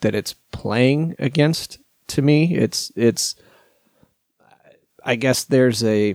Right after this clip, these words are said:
there's something to contrast just the overall sweetness. So less syrup, more toffee, more chocolate, less syrup.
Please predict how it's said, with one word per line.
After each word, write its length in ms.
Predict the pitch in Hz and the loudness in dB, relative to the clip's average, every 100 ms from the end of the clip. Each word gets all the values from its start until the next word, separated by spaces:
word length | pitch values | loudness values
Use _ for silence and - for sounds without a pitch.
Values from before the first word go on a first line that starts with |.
| - | -4
there's 220 | 135 135 | -2 2
something 440 | 262 254 214 180 - _ | 2 2 0 0 -6 _
to 140 | - 139 | -2 -2
contrast 1040 | - 151 143 127 - 143 123 113 110 - - | 0 2 2 2 -2 2 4 2 0 -10 -14
just 300 | 123 127 - | -2 -2 0
the 120 | 127 | 2
overall 340 | 123 113 113 113 | 2 2 0 0
sweetness. 560 | - 127 110 104 104 | -4 -4 -4 -8 -8
So 640 | - 135 120 117 120 117 - | -2 2 4 4 2 -2 -4
less 340 | 120 123 139 - | -4 0 2 0
syrup, 540 | - 143 117 113 - _ _ _ _ _ _ | 0 2 2 0 -8 _ _ _ _ _ _
more 260 | 110 120 117 | -4 0 0
toffee, 580 | - 101 98 92 - _ _ _ _ _ _ _ - | -2 -6 -6 -10 -14 _ _ _ _ _ _ _ -8
more 280 | 117 139 | 0 0
chocolate, 680 | 131 - 139 131 - 110 - _ _ _ _ _ _ _ _ | 0 0 2 2 0 -2 -4 _ _ _ _ _ _ _ _
less 260 | 113 113 98 | -4 -2 -2
syrup. 480 | - 113 90 98 | -4 -4 -4 -8